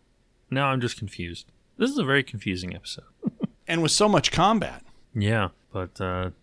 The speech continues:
Speaker 1: they, they go a couple rounds with these Dread Wraiths.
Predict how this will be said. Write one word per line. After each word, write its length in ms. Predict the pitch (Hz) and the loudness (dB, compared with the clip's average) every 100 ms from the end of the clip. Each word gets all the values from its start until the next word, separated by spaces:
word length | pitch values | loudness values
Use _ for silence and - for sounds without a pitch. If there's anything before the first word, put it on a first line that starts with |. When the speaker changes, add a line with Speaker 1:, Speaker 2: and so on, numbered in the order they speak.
| _ - | _ -6
Speaker 1:
they, 140 | 110 113 | -4 -2
they 160 | 117 | 0
go 160 | 123 147 | 0 0
a 40 | |
couple 280 | 131 131 127 | 0 -2 0
rounds 360 | 113 110 113 107 | 0 2 0 -2
with 180 | 110 - | -4 -2
these 340 | 110 110 104 _ _ _ 113 | -2 -2 -6 _ _ _ -8
Dread 300 | 110 113 107 | 0 0 2
Wraiths. 640 | 104 107 104 - - - | 0 -2 -2 -6 -12 -12